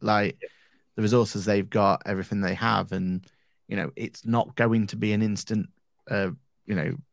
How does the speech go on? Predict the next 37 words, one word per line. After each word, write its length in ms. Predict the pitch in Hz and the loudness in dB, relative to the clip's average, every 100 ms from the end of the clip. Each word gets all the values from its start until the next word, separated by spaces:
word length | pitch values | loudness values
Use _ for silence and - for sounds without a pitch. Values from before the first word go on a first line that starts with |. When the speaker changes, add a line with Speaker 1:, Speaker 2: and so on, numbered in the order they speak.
| _ - | _ -6
Speaker 1:
a 140 | - | -4
product 440 | 92 - 123 104 - | -2 2 4 2 0
that's 180 | 80 - | -4 -2
gonna 200 | 107 101 | 0 0
be 220 | 104 104 | 0 0
wow 380 | 98 104 104 101 | 2 4 2 0
to 120 | 113 | 2
everyone. 400 | 117 95 87 90 | 2 0 -2 -4
It 100 | - | -2
is 180 | 98 - | -4 0
gonna 180 | 101 | -2
be 120 | 92 87 | 0 0
a 40 | |
slow 260 | - 101 95 | 0 -2 0
burn 360 | 104 98 - | 0 0 -2
to 80 | - | -6
get 160 | - - | -6 -4
you 120 | 95 | -8
to 280 | - - 95 _ _ _ _ _ | -6 -6 -6 _ _ _ _ _
place 180 | 107 110 | -4 -2
actually 320 | 107 117 117 | -2 0 0
you 100 | 110 | 2
need 220 | 110 135 | 4 2
it 140 | - - | 0 -6
to 80 | - | -12
be. 140 | 98 | -4
Like, 280 | 78 78 - _ _ _ | 0 0 -2 _ _ _
Speaker 2:
Yeah. 120 | - - - | -16 -8 0
Speaker 1:
you're 120 | 107 | 0
go-, 180 | 98 - - _ | 0 -6 -6 _
if 140 | 131 156 | 0 6
you 140 | 156 | 8
want 180 | 139 127 | 8 4
to 140 | 123 | 2
use 140 | 123 107 | 2 2
that 180 | - | -2
QuickBooks, 720 | - 117 - 104 - - - | -2 -4 -2 -4 -4 -10 -12